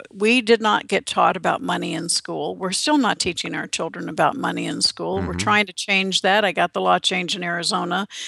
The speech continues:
Speaker 1: but we, you know, it's a long road. And so they, our children learn about money at home.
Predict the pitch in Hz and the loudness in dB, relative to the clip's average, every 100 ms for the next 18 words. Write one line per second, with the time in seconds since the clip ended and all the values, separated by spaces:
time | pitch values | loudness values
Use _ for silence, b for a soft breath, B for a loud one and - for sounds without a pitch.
0 | B B - 196 - 196 196 185 202 180 | B B 2 2 2 -2 -2 0 -2 -2
1 | 185 - 202 202 226 254 262 220 214 226 | 0 2 2 6 6 6 4 4 4 4
2 | 156 - - B B 196 202 - 208 190 | 2 -6 -12 B B -2 0 4 4 2
3 | 175 202 196 190 - 196 185 - 240 240 | 2 2 2 -2 -2 -2 0 -2 -2 0
4 | 262 220 208 226 240 208 226 - 185 180 | -2 -2 -2 -2 0 2 2 0 -2 -2
5 | 180 170 - - 277 247 - - | 0 -2 -4 -6 -4 -4 -6 -10